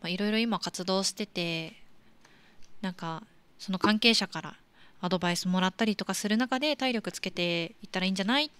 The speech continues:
ていうアドバイスももらったんですけど、その他にもいろいろアドバイスもらっていて、例えば、まあ、なんか、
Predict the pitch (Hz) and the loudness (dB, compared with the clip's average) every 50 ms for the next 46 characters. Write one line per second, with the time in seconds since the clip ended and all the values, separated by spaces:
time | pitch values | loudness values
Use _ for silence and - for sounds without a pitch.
0 | - - - - 185 175 170 165 180 180 190 175 175 170 170 - - 156 156 - | -20 -14 -8 -4 -2 -2 -2 -2 -4 -4 -4 -4 -4 -4 -6 -8 -12 -14 -14 -16
1 | - - - - - - - - - 190 202 214 226 220 - 262 254 226 202 180 | -18 -18 -16 -14 -14 -14 -14 -2 4 8 10 10 10 8 8 4 4 4 4 2
2 | - - 185 170 180 175 180 - 247 285 330 392 - - 330 269 208 175 170 180 | 0 0 -2 0 0 0 0 2 2 2 4 4 4 4 4 4 4 2 2 2
3 | 196 208 214 208 208 - 202 196 220 202 190 175 - 170 165 170 170 170 - - | 2 2 2 2 0 0 0 0 0 0 0 0 -2 -4 -4 -4 -6 -6 -6 -4
4 | 185 180 170 - - 185 175 170 - 202 - 311 349 320 208 175 165 165 160 160 | -4 -4 -4 -4 -2 0 0 0 0 0 0 2 2 2 2 2 2 2 0 -2
5 | - - - - - - - - - - - - - - - - - - - - | -4 -8 -18 -20 -20 -20 -20 -20 -20 -18 -16 -16 -16 -16 -18 -20 -20 -20 -20 -20
6 | - - - - - 196 202 220 220 - - 175 165 165 | -20 -20 -10 -6 -2 0 2 2 0 0 -2 -4 -4 -4